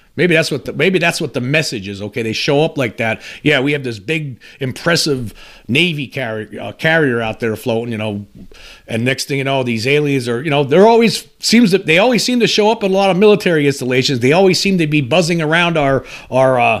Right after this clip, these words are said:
fighter jets, and there's all these different stories, right? And the military doesn't like to talk about it. You know, they don't wanna tell anybody about this. Um,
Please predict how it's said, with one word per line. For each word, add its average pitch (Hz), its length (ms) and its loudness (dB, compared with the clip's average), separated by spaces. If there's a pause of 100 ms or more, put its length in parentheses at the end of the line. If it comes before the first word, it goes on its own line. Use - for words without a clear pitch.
(180)
fighter 180 440 0
jets, 127 360 -4
and 123 140 -6
there's 123 160 -2
all 143 180 2
these 170 200 4
different 170 260 -2
stories, 143 560 0
right? 104 420 -4 (280)
And 113 200 -2
the 127 40 2
military 160 440 2
doesn't 151 220 -2
like 147 200 -6
to 135 40 -10
talk 170 300 -2
about 113 260 -4
it. 127 160 -8
You 117 80 -8
know, 113 180 -4
they 113 60 -4
don't 123 140 0
wanna 143 120 0
tell 156 220 0
anybody 113 360 -4
about 98 320 -8
this. - 280 -8 (480)
Um, 101 480 -8